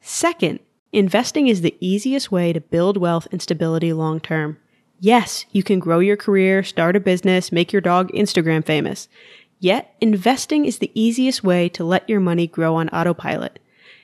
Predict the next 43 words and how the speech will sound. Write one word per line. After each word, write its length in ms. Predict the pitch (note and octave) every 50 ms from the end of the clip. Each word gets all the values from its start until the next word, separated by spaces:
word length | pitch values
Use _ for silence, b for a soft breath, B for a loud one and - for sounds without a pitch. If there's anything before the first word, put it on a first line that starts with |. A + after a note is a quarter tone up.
| b b _
Yes, 340 | - E3 E3+ G3 G#3 - -
there 140 | - F#3
will 60 | F3 E3
be 160 | D#3 - -
ups 240 | - E3 - - -
and 120 | B3 A#3+
downs 280 | A3 G#3+ G#3+ G#3+ G#3+ A3+
in 80 | A3+
the 60 | A3+
market. 500 | A3 G3 F3 E3+ - - E3+ E3+ E3+ E3+
That's 200 | - F#3+ G3 -
just 200 | - - C#4 -
how 220 | - C#4+ D4 D4+ C#4+
it 80 | -
works. 400 | - D4 A#3 - - - - - b b b b b b b _
But 120 | - A3
if 80 | A3 -
you 80 | A#3+
start 340 | - - - C4 C#4+ E4+ -
putting 240 | - D4 C#4+ C#4 A#3+
money 220 | G#3 G3+ G3+ G#3
in 80 | G#3 G#3
the 60 | G3+
market, 500 | F3+ D#3+ D#3 D#3+ - - D#3+ D3+ - _ _
leave 260 | E3 F3 F3+ G3 G#3
it 100 | A#3+ A#3
there 200 | - G3 G3 G3
long 240 | F#3 F3 F3 F3+ F#3+
term, 440 | - - F3 D#3 D#3 D#3 D#3 D#3+ -
and 180 | - F3+ F3 E3+
let 200 | F3+ F#3+ - A#3+
your 100 | A#3+ A3
dollars 420 | F#3 E3+ E3+ F3+ F#3 F#3+ F#3 F#3
work 280 | F3+ E3 F3 F#3 - -
for 260 | - - E3 E3 E3+
you, 320 | F#3 G3+ A3+ B3 C4+ D4 - _ _ _ _
your 140 | - G#3 G3+
money 480 | G3 G3 G#3 A#3+ B3 A#3 G#3+ G#3+ - _ _
can 220 | - - G3+ G3 F#3+
grow 300 | - F#3+ F#3 F#3+ G#3 A3+
you 240 | A3+ A3 A3 A3 G3+
more 260 | G3 G#3 G#3 A3 G#3+
money. 420 | G3+ G3+ A3+ B3 G#3+ E3 D#3 -